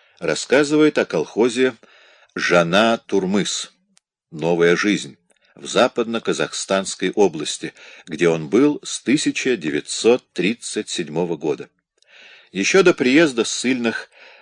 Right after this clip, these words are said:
политотдел М Т С насторожил и воспитал местных. Везут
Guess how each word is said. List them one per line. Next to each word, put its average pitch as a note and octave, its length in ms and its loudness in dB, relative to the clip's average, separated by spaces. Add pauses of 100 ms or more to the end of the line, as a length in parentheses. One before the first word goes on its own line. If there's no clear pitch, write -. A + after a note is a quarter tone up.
(140)
политотдел B2+ 640 4
М G#2+ 140 2
Т E2 280 2
С - 240 -8 (560)
насторожил F#2+ 720 2
и D3 40 6
воспитал G#2 540 0
местных. D#2+ 580 -8 (360)
Везут E2+ 460 2